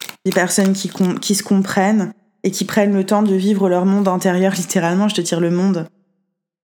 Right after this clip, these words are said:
Euh, tu pourrais aussi être en face d'une personne qui est enceinte. Ça pourrait être ta chérie, par exemple, si t'es un homme. Si t'es une femme, <clears throat> tu pourrais avoir vent d'une grossesse autour de toi. Et puis, euh,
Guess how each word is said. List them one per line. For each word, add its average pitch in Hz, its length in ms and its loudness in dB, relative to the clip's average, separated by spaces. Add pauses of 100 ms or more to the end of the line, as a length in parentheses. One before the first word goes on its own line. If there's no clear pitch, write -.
(240)
Euh, 170 340 2
tu 180 140 -6
pourrais 208 180 2
aussi 202 300 0
être 208 220 0
en 180 60 2
face 190 200 2
d'une 185 160 0
personne 190 420 0
qui 190 160 -2
est 165 140 -4
enceinte. 240 800 -2 (120)
Ça 170 120 0
pourrait 175 240 -2
être 175 80 -4
ta 180 120 -2
chérie, 185 320 -2
par 190 200 -2
exemple, 190 300 0
si 190 160 -6
t'es - 100 -4
un 170 160 0
homme. 208 220 0 (1400)
Si 226 160 0
t'es 226 140 2
une 214 140 4
femme, 214 540 0 (440)
<clears throat> 190 1000 -4
tu - 100 -4
pourrais 208 240 2
avoir 190 260 2
vent 208 160 2
d'une 202 200 2
grossesse 202 500 0
autour 190 280 0
de 185 100 2
toi. 214 460 -2 (1900)
Et 202 120 4
puis, 196 460 -2
euh, 170 260 0